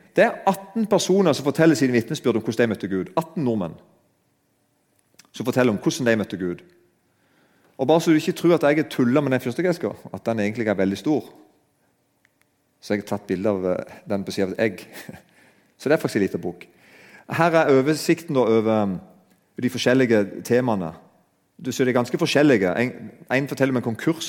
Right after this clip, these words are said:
som ble redning. Noen forteller om Holy Riders, M C-klubben som ga, ga en ny mening med livet. Noen forteller om ble ku-, ble kristen på alfakurs. Den første begynner med en ateist som møtte Gud i flysetet. Ganske sånn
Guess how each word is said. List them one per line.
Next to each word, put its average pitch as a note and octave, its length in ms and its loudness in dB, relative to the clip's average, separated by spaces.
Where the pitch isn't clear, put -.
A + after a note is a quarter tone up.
som D3 160 -4
ble C#3+ 160 4
redning. C#3 480 -2
Noen B2 180 -4
forteller B2 260 0
om A#2 60 -2
Holy A2+ 240 2
Riders, C3+ 680 2
M A2 180 -4
C-klubben B2 420 -2
som A2+ 120 -6
ga, G#2+ 140 4
ga A2 140 2
en G#2+ 80 -2
ny A2 100 0
mening G#2+ 300 0
med G#2 80 0
livet. C3 340 0
Noen A#2+ 240 -4
forteller A#2 380 0
om F#2+ 240 -2
ble A2 320 0
ku-, B2 240 -2
ble A2+ 160 4
kristen G#2 320 -4
på - 120 -4
alfakurs. C#3 600 0
Den A#2+ 180 0
første - 400 -4
begynner C#3 220 0
med G#2+ 280 4
en G#2 260 -4
ateist - 400 -4
som G#2 120 -6
møtte G2 220 -6
Gud A2 220 -4
i F#2+ 100 -2
flysetet. B2 840 -6
Ganske G#2+ 240 -10
sånn F#2 240 -6